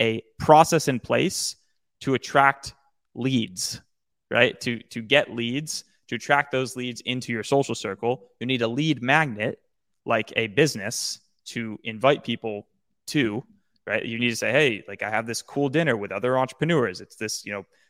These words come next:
it's like the free step-by-step guide that you can download if you give me your email." It's like, no, just come to my house. You're gonna meet a bunch of seven, eight, nine-figure entrepreneurs, whatever. Um, and so you have that.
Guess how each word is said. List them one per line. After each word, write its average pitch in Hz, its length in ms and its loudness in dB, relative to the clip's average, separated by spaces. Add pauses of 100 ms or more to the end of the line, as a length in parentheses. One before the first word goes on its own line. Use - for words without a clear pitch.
it's - 80 -12
like 101 180 -6
the 123 80 2
free 175 320 0
step-by-step - 760 0
guide 165 340 6
that 117 80 -4
you 135 100 -2
can 151 160 -4
download 135 460 4
if - 140 -8
you 123 140 -2
give 147 220 0
me 165 80 0
your 160 160 0
email." 123 420 0
It's - 80 -12
like, 135 120 -2
no, 165 140 0
just - 260 -14 (340)
come 175 160 2
to 175 40 0
my 160 120 4
house. 147 260 -2
You're 120 60 -8
gonna 120 100 -2
meet 135 160 0
a 131 40 -2
bunch 131 180 2
of 120 80 -6
seven, 131 280 4
eight, 127 220 0
nine-figure 123 500 -2
entrepreneurs, 135 540 0
whatever. 135 380 2 (600)
Um, 110 520 2 (100)
and 107 500 -4 (360)
so - 160 -2
you 117 120 -2
have 139 220 4
that. 113 320 4